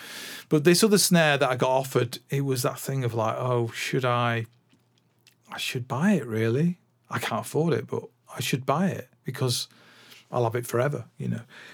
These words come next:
And it'll be, and it'll be a great, it's a great drum for recording. It's not a, a snare drum I would ever use for gigging. It was, it's a drum I would use for recording. Uh, only, and it would be, you know, and I'd possibly get rid of the Black Beauty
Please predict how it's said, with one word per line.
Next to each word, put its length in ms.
And 140
it'll 160
be, 280
and 120
it'll 140
be 160
a 40
great, 580
it's 160
a 40
great 260
drum 200
for 140
recording. 580
It's 160
not 260
a, 40
a 80
snare 260
drum 200
I 100
would 120
ever 180
use 260
for 100
gigging. 440
It 220
was, 220
it's 240
a 20
drum 240
I 80
would 180
use 220
for 160
recording. 640
Uh, 300
only, 560
and 120
it 160
would 260
be, 240
you 100
know, 180
and 180
I'd 160
possibly 480
get 240
rid 200
of 120
the 80
Black 300
Beauty 600